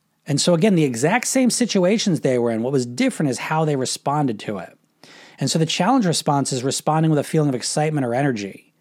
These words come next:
right? And so the, the specific phrase they use is kinda like this, "Bring it on. Let, let, let's do it. Let's, let's get through this. Let's make it work." And so again, there's, there's two completely different focuses with each of these groups and these responses. So regardless of what happens to you,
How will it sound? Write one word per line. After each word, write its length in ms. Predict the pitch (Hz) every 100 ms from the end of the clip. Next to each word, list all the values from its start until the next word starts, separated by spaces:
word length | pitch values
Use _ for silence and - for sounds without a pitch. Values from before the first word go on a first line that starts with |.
| _ _
right? 100 | 131
And 100 | 131
so 180 | 143 - - - -
the, 100 | 151
the 120 | 147
specific 420 | - 156 180 185
phrase 280 | - 165 165
they 80 | 156
use 180 | 139
is 80 | 123
kinda 160 | - 151
like 140 | 143
this, 100 | 135
"Bring 280 | - 147 165
it 80 | 143
on. 340 | 131 98 90 _ _ _
Let, 120 | 139
let, 140 | 147
let's 200 | 151 156
do 140 | 127 180
it. 40 |
Let's, 160 | 117 117
let's 280 | 139 143 -
get 200 | - 151
through 200 | - 170
this. 140 | 123
Let's 120 | 120
make 180 | 135 131
it 80 | 127
work." 420 | 123 131 98 _ _ - - - - -
And 120 | 160
so 120 | -
again, 200 | 175 190
there's, 200 | 175 143
there's 220 | 160 160 -
two 280 | - 202
completely 440 | 208 165 156 190 170
different 280 | 170 156 139
focuses 840 | - 147 147 - 123 104 92 - _ _ _
with 160 | 135 131
each 220 | 143 -
of 60 |
these 180 | 131 117
groups 360 | - 156 131 -
and 80 | 123
these 140 | 104
responses. 800 | 117 - 131 135 139 - - - - - -
So 140 | - 175
regardless 520 | 160 170 220 233 165
of 60 |
what 140 | 160 135
happens 460 | - 143 160 151
to 100 | -
you, 280 | 131 113 107